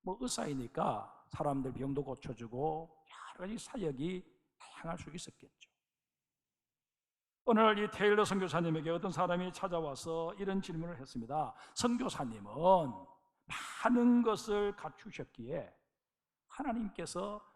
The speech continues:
놀랍게 사용해 주시는 것 같습니다. 제 생각에는 이 땅에서 사역하는 수많은 선교사들 중에 우리 테일러 선교사님의 사역이 가장 빛나는 것 같습니다."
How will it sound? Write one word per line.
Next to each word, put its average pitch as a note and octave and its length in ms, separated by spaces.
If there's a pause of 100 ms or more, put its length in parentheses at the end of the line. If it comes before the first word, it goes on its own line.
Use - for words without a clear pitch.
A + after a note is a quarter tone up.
(260)
놀랍게 C4 880
사용해 F#3+ 460
주시는 C#3+ 400
것 F3 200
같습니다. - 420 (1500)
제 F#3+ 200
생각에는 F#3 960
이 G#3+ 240 (160)
땅에서 G3+ 520
사역하는 F#3+ 600
수많은 C4 600
선교사들 G3+ 760
중에 E3+ 680 (500)
우리 A#3+ 500
테일러 D4+ 420
선교사님의 F#3+ 880
사역이 A3 720 (280)
가장 - 840 (600)
빛나는 G3+ 420
것 F3+ 140
같습니다." - 400